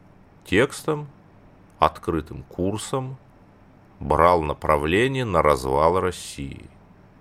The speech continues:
Есть многочисленные доказательства, что Украина готовилась ударить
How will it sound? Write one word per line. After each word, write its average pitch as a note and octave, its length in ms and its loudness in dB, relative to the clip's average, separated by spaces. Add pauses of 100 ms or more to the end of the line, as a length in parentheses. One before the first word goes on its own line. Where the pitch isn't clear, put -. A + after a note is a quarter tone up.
(1160)
Есть F#2+ 220 0
многочисленные G2 840 -2
доказательства, F2+ 1300 0 (160)
что C#2+ 440 -6 (460)
Украина G#2 920 2 (580)
готовилась D#2 880 0 (680)
ударить E2 800 4